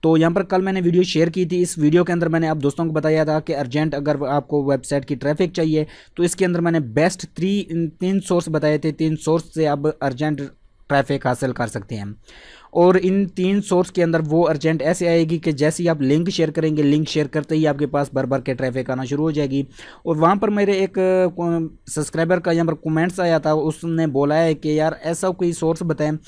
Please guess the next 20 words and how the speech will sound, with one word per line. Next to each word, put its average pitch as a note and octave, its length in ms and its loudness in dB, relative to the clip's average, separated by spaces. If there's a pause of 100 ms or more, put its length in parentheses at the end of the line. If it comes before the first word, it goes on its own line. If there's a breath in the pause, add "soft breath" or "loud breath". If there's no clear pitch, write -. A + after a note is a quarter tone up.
(260 loud breath)
जहाँ E3 220 2
से F3+ 160 -2
हमारे E3 220 0
पास D#3+ 260 -2
लाइफ C#3+ 220 2
टाइम D3+ 200 0
के D3 120 -2
लिए C#3+ 160 2
ट्रैफिक C3+ 420 -2
आए C#3 240 0
और C#3+ 480 2
लाइफ C#3 240 0
टाइम C#3+ 160 0
के C3+ 120 -4
लिए C3+ 140 0
मतलब C3 300 -4
कि C#3 100 -4
वहाँ C3 160 -4
पर B2+ 140 -4
काम C#3+ 300 -2